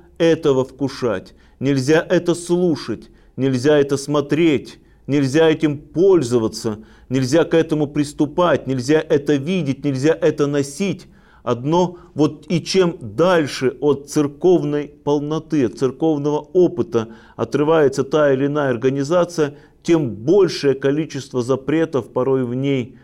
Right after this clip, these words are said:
нарастает, увеличивается, э, разрастается, как снежный ком. И все это всегда поддерживается либо опытом какого-нибудь конкретного человека, который является авторитетом для данной организации,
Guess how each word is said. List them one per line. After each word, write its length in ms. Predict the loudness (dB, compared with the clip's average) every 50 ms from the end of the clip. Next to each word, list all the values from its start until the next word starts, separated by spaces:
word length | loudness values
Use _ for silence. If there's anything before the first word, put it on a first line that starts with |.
| -20 _ _ _ -10 -6
нарастает, 800 | -2 0 2 2 0 0 -2 -2 0 2 4 4 2 2 0
увеличивается, 880 | -4 -4 -2 -2 -4 -4 -2 -4 -2 -2 -2 -2 -4 -2 -2 -2 -2 -4 -10 -20 -20 -20 _ _ -8
э, 160 | -2 0 2
разрастается, 720 | 2 2 2 2 0 0 2 2 4 4 4 2 2 0 -2
как 280 | 0 0 -2 -2 -4
снежный 680 | -12 -8 -6 -4 -2 0 0 0 0 0 -2 -4 -4 -6
ком. 520 | -6 -2 2 2 4 4 2 0 -2 -10 -16 -20 -20 _ -6
И 100 | -6 -6
все 400 | -6 -6 0 2 2 2 2 2
это 320 | 2 2 2 2 2 -2
всегда 520 | -2 -2 -6 -6 -6 -6 -2 0 2 2 2
поддерживается 1040 | 0 0 -2 -2 -2 -4 0 0 2 2 2 0 -2 -2 0 0 -2 0 0 0
либо 420 | 0 0 -2 -2 -2 -2 -4 -4 -6 -12 -20 _ _ _ 0
опытом 840 | 2 4 4 4 2 2 0 -2 0 0 -2 -2 -2 -6 -8 -12 -16 _ _ _ _ -2
какого-нибудь 600 | -2 -2 0 2 2 2 2 2 0 -2 -4 -2
конкретного 680 | 0 0 0 0 0 2 2 2 0 -2 -2 -2 -2 -2
человека, 600 | -4 -4 -2 0 2 2 2 0 0 -2 -4 -4
который 260 | -4 -4 -2 -2 -2
является 440 | 0 2 2 2 2 0 0 -4 -4
авторитетом 760 | -2 0 0 2 2 0 0 0 0 0 0 0 -2 -2
для 120 | 0 0 0
данной 360 | 2 0 0 0 -2 -2 -4
организации, 960 | -4 -2 -2 -4 -2 -4 -4 0 0 0 0 0 -2 -6 -6 -6 -6 -6 -10